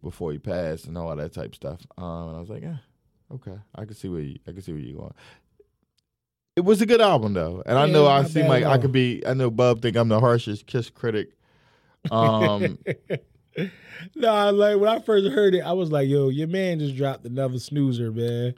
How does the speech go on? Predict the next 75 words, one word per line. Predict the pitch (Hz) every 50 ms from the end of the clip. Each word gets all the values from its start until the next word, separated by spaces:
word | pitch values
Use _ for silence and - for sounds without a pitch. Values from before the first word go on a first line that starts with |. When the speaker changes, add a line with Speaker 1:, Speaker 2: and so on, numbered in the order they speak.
| _ _ _ _ _ _ _ _ _ _ _ _ _
Speaker 1:
Yeah. | 147 165 175 156 143 135
Speaker 2:
And | 160 170 175
I | 180 185
was | 190 185 185
like, | 196 190 185
I | 202
was | 214 202 190
like, | 190 175 175 175
"Dog, | 208 226 226 208 170 151
this | 185 175 180
is, | 196 180 156 - -
this | - 135 165
is | 185 180 -
typical | - - 170 165 175 170 143 180 180 175
Kiss, | 151 - 247 247 190 - - -
man." | 139 156 175 190 202 196 190
I | 190
was | 180 170
like, | 180 180 170 165 139 - _ - _ _ _ _ _ _ _ _ _ _ _
but | - 131
then | 139 139
I | 135
listened | 135 135 123 107 -
to | - 131
it | 123
again. | 123 113 123 120
I | 120 117
was | 113 110
like, | 107 104
"All | 107
right." | 107 107 107 104 101 101 - _ _ _ -
And | 113 120
Speaker 1:
No, | 139 147 - 113
Speaker 2:
then | 95 113
Speaker 1:
it's, | 123 117 -
it's | - 135 127
decent. | - 101 101 90 - - - - _
Speaker 2:
it's | 139 143 135
really, | 131 143 143 139 135 135
it's, | 127 123
it's | 135 135 127 123
a | 131
solid | - - - 151 147 139 135 131
album. | 139 139 135 127 123 117 127
It's, | 139 151
Speaker 1:
It's | 139 143
a, |
Speaker 2:
I, | 156 131
Speaker 1:
it's | -
Speaker 2:
it's | - 202 202
Speaker 1:
a, | 208 202 214
one, | 220 233
it's | 220 214 196
Speaker 2:
actually, | 175
Speaker 1:
best | 240 226 202
album. | 190 165 143 117 - 87 98 -
It's | 135 156
Speaker 2:
it |
Speaker 1:
his | - -
Speaker 2:
is | 208
Speaker 1:
best | 151 151 135
Speaker 2:
probably, | 131 104 214 202 202 202 196 202
Speaker 1:
album. | 202 196
Speaker 2:
it, |
it, | 190 208 214 208
it's | 214 226
Speaker 1:
It's | 214 185
best | 185 202
Speaker 2:
probably | 214 208 208 208
Speaker 1:
album. | 202 180
Speaker 2:
his | 185 180 175
best | 147 165 202 190 185
album | 202 202 196 190
to | - - 190
date. | 196 214 190 - -